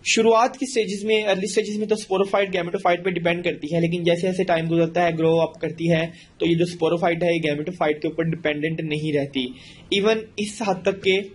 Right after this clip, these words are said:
अगर ये नीचे वाला gametophyte मर भी जाए तो स्पोरोफाइट अपने आप को इंडिपेंडेंटली ग्रो करवा सकता है। Next one is the Antheridia and Archegonia are partially sunken in the gametophyte tissue। अब जो Antheridia और Archegonia है जो कि sex cells हैं, जो कि, अ,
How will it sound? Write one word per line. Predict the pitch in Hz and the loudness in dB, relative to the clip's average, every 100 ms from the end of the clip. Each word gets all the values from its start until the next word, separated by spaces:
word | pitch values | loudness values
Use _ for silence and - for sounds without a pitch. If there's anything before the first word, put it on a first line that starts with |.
| - | -4
अगर | 170 185 | -2 0
ये | 185 185 | 2 0
नीचे | 170 165 | 0 -2
वाला | 180 180 | 2 2
gametophyte | 175 160 160 165 165 165 | 2 -2 -2 -4 -2 -2
मर | 160 156 180 | 0 0 0
भी | 190 | 0
जाए | 170 147 160 - - | 2 0 -2 -10 -10
तो | |
स्पोरोफाइट | 180 - 165 170 165 165 | -10 -4 -2 0 2 0
अपने | 160 156 | -2 -4
आप | 151 | -4
को | 160 | -2
इंडिपेंडेंटली | 151 147 151 143 147 156 220 - - 151 | -2 0 0 -2 -2 -2 -2 -6 -18 -2
ग्रो | 160 160 | 2 2
करवा | 139 120 | 0 -6
सकता | - - - | -10 -16 -16
है। | - - - - - - | -16 -16 -20 -20 -18 -6
Next | 196 214 | -6 -2
one | 233 | 0
is | 240 240 | 2 0
the | 190 208 | 0 0
Antheridia | 208 208 208 226 | 0 0 2 0
and | 214 | 2
Archegonia | 185 185 202 196 190 196 | 0 0 -6 -6 -4 0
are | 175 175 170 | 0 0 0
partially | 170 180 180 208 202 - | 2 2 -2 -6 -6 -6
sunken | 170 180 190 170 | -6 -2 -2 -2
in | 165 | 0
the | 170 160 | 0 0
gametophyte | 156 156 - 151 143 | -2 -4 -2 0 -2
tissue। | - - 180 165 135 - - - - - - - - | -4 -10 -4 -2 -2 -6 -20 -20 -20 -20 -10 -10 -6
अब | 175 | -6
जो | 175 | 0
Antheridia | 196 190 208 202 202 | 0 0 0 0 4
और | 226 | 4
Archegonia | 190 185 214 196 180 | 4 0 -4 -4 -2
है | 185 175 | 0 0
जो | 180 | 0
कि | 170 180 | 2 0
sex | 185 - 202 - - | 0 -2 -4 -4 -4
cells | 180 175 180 | 0 0 2
हैं, | 170 170 | 0 2
जो | 170 | 0
कि, | 170 | 2
अ, | 170 | 0